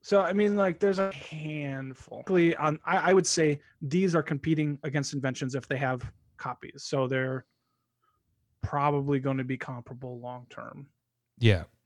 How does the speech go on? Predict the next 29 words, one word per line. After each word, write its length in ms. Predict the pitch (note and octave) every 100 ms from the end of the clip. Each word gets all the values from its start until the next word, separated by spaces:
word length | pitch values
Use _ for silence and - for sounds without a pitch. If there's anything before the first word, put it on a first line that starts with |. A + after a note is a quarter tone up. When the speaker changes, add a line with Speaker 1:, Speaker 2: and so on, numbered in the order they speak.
| _ _ _ _ _ _ _ _ _ _ _ _ _ _
Speaker 2:
So 880 | - - C3 C3 B2+ C3 C3 C3 - -
what 180 | C#3+
you 100 | C#3
were 80 | D3+
saying 240 | C#3+ D3 C3
with 200 | A#2+ G2+
in-, 460 | A#2+ A#2 A2 A2 -
inventions, 840 | B2+ A2+ A2+ B2 B2 D3+ C#3+ - -
those 280 | B2+ C3+ C3+
are 180 | C3 A#2+
around 280 | A2 A2 G#2+
a 60 |
hundred 280 | G2+ G#2 F#2+
bucks. 540 | F#2 E2 - - - - - _ _ _ _ _ _ _ _ _ _ -
Speaker 1:
Yeah. 200 | B2+ A#2+ C3+ _ D3+
Okay. 180 | C#3+ C3 _ _ _ -
Speaker 2:
Fire 260 | D#3 D#3+
and 100 | C#3
Ice 360 | A#2 C3+ D#3 -
is 140 | C3 A#2+
at 120 | A2
a 40 |
hundred 240 | G#2 A#2+ A2+
and 120 | G#2+
fifty. 760 | - A2+ G2+ A2+ A2 G#2+ G#2 E2+ _ _ _ _ _ _ _
That's, 200 | F#3 F#3+
that's 280 | - C#3 E3+
a 40 | F3+
good 380 | C#3+ D3+ C#3